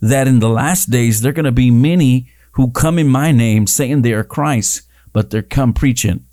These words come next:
another message. This is so important for us to understand. Prophet Lovely. There's a lot of people who follow him, and it really turned me off of many things he says. Some believe he's sincere about the things he says,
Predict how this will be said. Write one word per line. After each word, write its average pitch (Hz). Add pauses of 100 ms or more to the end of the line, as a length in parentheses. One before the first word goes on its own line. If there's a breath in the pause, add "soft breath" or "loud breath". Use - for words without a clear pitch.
another 101 (220)
message. - (340)
This 101
is 104
so 143
important 127
for 107
us 107
to 101
understand. 90 (720)
Prophet 170
Lovely. 117
There's 147
a 165
lot 165
of 180
people 165
who 147
follow 139
him, 87 (300)
and 170 (380)
it 170
really 190
turned 196
me 175
off 151
of 127
many 170
things 165
he 135
says. 120 (1040 soft breath)
Some 202
believe 202
he's 160
sincere 165
about 147
the 131
things 160
he 127
says, 131